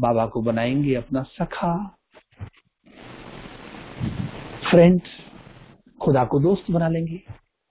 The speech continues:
तो खुदा को दोस्त बना के क्या करेंगे भाइयों बहनों? जो बात माँ को नहीं बताई, जो बात पिताजी को नहीं बताई, जो बात शिक्षक को नहीं बताई, वो अपने विद-,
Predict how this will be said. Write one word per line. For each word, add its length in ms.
तो 60
खुदा 300
को 120
दोस्त 240
बना 160
के 140
क्या 140
करेंगे 300
भाइयों 320
बहनों? 280
जो 180
बात 320
माँ 180
को 180
नहीं 160
बताई, 540
जो 180
बात 240
पिताजी 420
को 140
नहीं 140
बताई, 580
जो 140
बात 260
शिक्षक 360
को 180
नहीं 360
बताई, 380
वो 160
अपने 220
विद-, 240